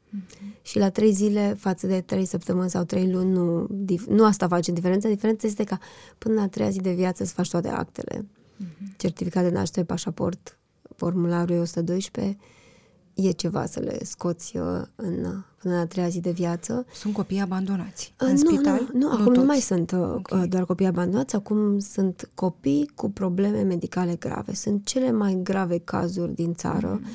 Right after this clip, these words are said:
Speaker 2: Sunt cazuri grave și pentru Europa, pentru că nu, faptul că noi facem asta nu înseamnă că România este în urmă. Înseamnă că transportăm tot ce poate fi mai grav. Când vorbești de malformații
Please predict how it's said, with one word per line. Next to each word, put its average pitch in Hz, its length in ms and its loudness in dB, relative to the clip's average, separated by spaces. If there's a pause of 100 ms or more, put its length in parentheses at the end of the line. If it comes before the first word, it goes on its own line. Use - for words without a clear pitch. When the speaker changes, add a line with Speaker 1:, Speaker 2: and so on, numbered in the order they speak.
(240)
Speaker 2:
Sunt 214 440 0
cazuri 220 400 0
grave 190 320 -2
și - 140 -4
pentru 180 280 0
Europa, 175 640 0
pentru 180 320 -4
că 180 280 -4 (560)
nu, 240 480 4 (140)
faptul 240 280 -4
că 220 80 0
noi 202 160 4
facem 190 320 -2
asta 180 200 -2
nu 175 60 0
înseamnă 175 380 -6
că - 180 -8
România - 500 -4
este - 480 -8
în 185 120 -2
urmă. - 400 -6 (420)
Înseamnă 226 540 0
că 190 280 -2 (180)
transportăm 180 840 -2 (160)
tot 185 200 -6
ce - 120 -8
poate 185 320 -6
fi - 120 -10
mai 185 140 -2
grav. 175 380 -6 (560)
Când 196 180 -2
vorbești 190 360 -2
de 202 240 -2
malformații 180 1000 -4